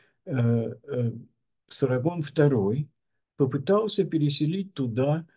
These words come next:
людей из, э, э, людей из других, э, земель. Мы щас с вами посмотрим по-, подробно эту историю,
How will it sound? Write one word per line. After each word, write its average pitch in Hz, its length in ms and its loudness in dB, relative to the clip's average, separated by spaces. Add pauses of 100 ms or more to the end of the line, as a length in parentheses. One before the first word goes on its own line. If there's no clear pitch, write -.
(180)
людей 131 880 2
из, 139 760 0
э, 139 460 2 (300)
э, 123 340 -2
людей 135 460 0
из 113 140 -6
других, 117 800 -4
э, 123 240 4
земель. 117 520 2
Мы 101 140 -2
щас 110 240 -6
с - 40 -20
вами 107 220 0
посмотрим 156 600 -4
по-, 123 240 -2
подробно 131 680 -2 (320)
эту 117 360 0
историю, 117 600 0